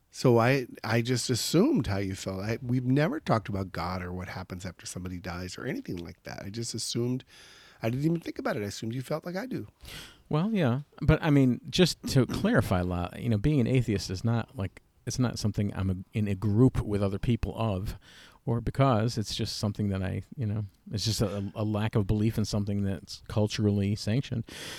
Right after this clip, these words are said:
Speaker 2: So, and it's not a political thing to me. It's not like I'm, you know, marching in the streets to have God taken off the
Speaker 1: <laughs> Well, if you
Speaker 2: money
Speaker 1: look
Speaker 2: or the f-,
Speaker 1: at all the
Speaker 2: pledge the
Speaker 1: hurt that's
Speaker 2: flag.
Speaker 1: been,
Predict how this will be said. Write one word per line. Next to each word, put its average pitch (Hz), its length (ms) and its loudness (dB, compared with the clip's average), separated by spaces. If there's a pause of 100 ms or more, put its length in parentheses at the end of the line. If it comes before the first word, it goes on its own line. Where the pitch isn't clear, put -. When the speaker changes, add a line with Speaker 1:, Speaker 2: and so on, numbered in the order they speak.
(160)
Speaker 2:
So, 113 320 4 (960)
and 123 260 8
it's 123 200 2
not 110 120 6
a 101 60 2
political 107 440 2
thing 87 260 -2
to 98 100 -2
me. 78 180 -4
It's 101 140 -6
not 92 80 -2
like 90 120 -4
I'm, 87 200 -6
you 90 80 -4
know, 90 60 -4
marching 90 400 0
in 90 60 4
the 85 60 2
streets 90 340 0
to 92 80 0
have 82 300 0
God 87 320 0
taken 98 240 2
off 90 220 -2
the 90 160 -2 (460)
Speaker 1:
<laughs> - 680 -16
Well, 131 140 10
if 110 80 12
you 107 100 12
Speaker 2:
money 113 120 12 (160)
Speaker 1:
look 107 80 10
Speaker 2:
or - 20 6
the 92 120 2
f-, - 120 0
Speaker 1:
at 127 80 8
all 131 220 10
the 123 60 8
Speaker 2:
pledge 117 180 6
the 143 60 8
Speaker 1:
hurt 190 140 10
that's 107 200 4
Speaker 2:
flag. 101 80 0
Speaker 1:
been, 113 180 6